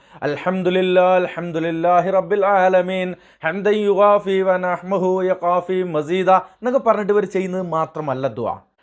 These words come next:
ആ ദുആ സത്യത്തിൽ ദുആ അല്ല എന്നുള്ളതാണ് ഞാൻ മനസ്സിലാക്കിയിട്ടുള്ളത്. കാര്യം, ഇവര്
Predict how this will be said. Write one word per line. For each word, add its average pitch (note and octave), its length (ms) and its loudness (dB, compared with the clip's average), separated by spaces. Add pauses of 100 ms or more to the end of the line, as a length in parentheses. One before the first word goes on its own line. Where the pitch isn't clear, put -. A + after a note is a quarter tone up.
(120)
ആ B3 120 6
ദുആ C#4 220 6
സത്യത്തിൽ G#3 600 -2 (140)
ദുആ F#3 300 2
അല്ല A#3+ 260 0
എന്നുള്ളതാണ് G3 680 0
ഞാൻ G3 180 0
മനസ്സിലാക്കിയിട്ടുള്ളത്. B2+ 760 -4
കാര്യം, F#3+ 360 2 (240)
ഇവര് G#3+ 380 0